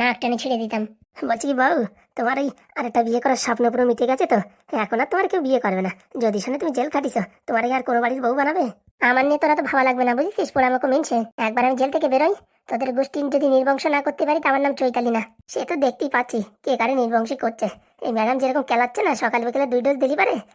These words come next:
দশ দিনের মাথায় তোর আর খুঁজে পাওয়া লাগবে না। মনে রাখিস, আমার নাম চৈতালি, বুঝেছিস? এমন শাস্তি দেবো না তোর এই ম্যাডাম, ম্যাডামরে পুরো টাইট করে দেবো। কত সোজা না। শোন রে বিজয়, তোর দাঁত বন্ধ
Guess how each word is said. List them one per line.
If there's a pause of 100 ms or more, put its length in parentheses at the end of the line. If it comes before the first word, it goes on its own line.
(240)
দশ
দিনের
মাথায়
তোর
আর
খুঁজে
পাওয়া
লাগবে
না। (420)
মনে
রাখিস,
আমার
নাম
চৈতালি,
বুঝেছিস? (360)
এমন
শাস্তি
দেবো
না (100)
তোর
এই
ম্যাডাম, (380)
ম্যাডামরে
পুরো
টাইট
করে
দেবো। (240)
কত (140)
সোজা
না। (400)
শোন
রে
বিজয়,
তোর
দাঁত
বন্ধ